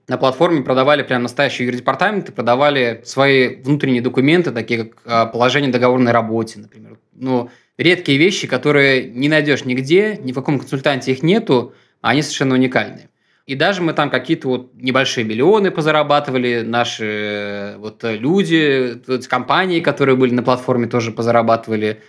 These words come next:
Мы упаковывали юридические услуги юрфирм, которые, то есть, также продавали вот пакет. Но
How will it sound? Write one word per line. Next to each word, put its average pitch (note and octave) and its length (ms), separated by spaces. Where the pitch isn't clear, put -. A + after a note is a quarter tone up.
Мы B2+ 100
упаковывали C#3 440
юридические C3 460
услуги D3 300
юрфирм, C3 520
которые, A2+ 320
то - 40
есть, A2+ 140
также B2+ 200
продавали A2 460
вот G#2+ 160
пакет. A2 380
Но C3+ 500